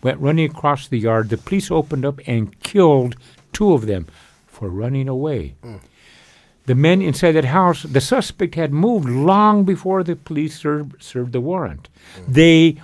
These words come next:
Speaker 1: went to arrest somebody who had not lived there for a long time. The two men they shot were undocumented Mexicanos who thought it was an immigration raid, uh, and they were cousins.
Speaker 3: Mm.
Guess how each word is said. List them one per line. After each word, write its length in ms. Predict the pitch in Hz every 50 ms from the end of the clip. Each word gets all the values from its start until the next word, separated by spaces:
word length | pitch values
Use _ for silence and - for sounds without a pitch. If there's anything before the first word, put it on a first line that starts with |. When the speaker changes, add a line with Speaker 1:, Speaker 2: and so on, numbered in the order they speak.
| - _
Speaker 1:
went 460 | 143 131 147 160 160 165 - 110 - -
to 140 | - 147
arrest 300 | 131 127 147 147 139 139
somebody 340 | - - 147 135 135 135 135
who 160 | 127 127 127
had 120 | 120 113 113
not 240 | 123 123 123 - 110
lived 240 | 107 123 131 117
there 160 | 107 117 117 110
for 140 | - 120
a 60 | 110 101
long 260 | 98 101 98 95 92
time. 500 | - 131 143 156 156 156 156 156 139 143 _ - _ _ - - - _ _
The 60 | 123
two 220 | 123 - - 165 156
men 220 | 156 156 151 139
they 100 | 139 131
shot 320 | 127 - 147 131 135 127
were 140 | 117 117 117
undocumented 960 | 123 147 170 170 160 156 139 131 135 143 139 143 147 139 139 131 127 127 123
Mexicanos 680 | 117 117 110 92 107 - - 156 143 143 139 135 131 135 - - - - - -
who 120 | - 170
thought 240 | - - 131 120 117
it 40 | 120
was 160 | 110 104 -
an 140 | 107 101 104
immigration 640 | 113 127 123 120 123 127 117 113 113 - - 120 101
raid, 340 | 101 98 90 85 80 78 - - - - - - - - - - - _
uh, 220 | - 98 98 - -
and 200 | - 107 107 110
they 80 | 110 101
were 140 | 98 101
cousins. 840 | - - - - 160 156 - - - 64 55 53 55 - - - _ _ _ _ _ _ -
Speaker 3:
Mm. 80 | 117